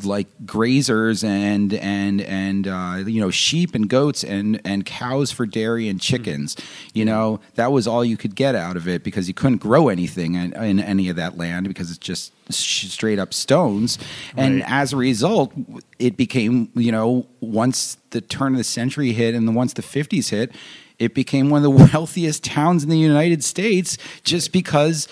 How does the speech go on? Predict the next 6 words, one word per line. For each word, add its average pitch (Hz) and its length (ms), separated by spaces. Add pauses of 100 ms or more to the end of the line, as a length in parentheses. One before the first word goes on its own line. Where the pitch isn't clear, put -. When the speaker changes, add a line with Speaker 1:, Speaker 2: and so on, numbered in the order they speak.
(180)
Speaker 1:
it 160 200
could 185 200
revert 170 640
back 175 220
to 214 120
forest. - 760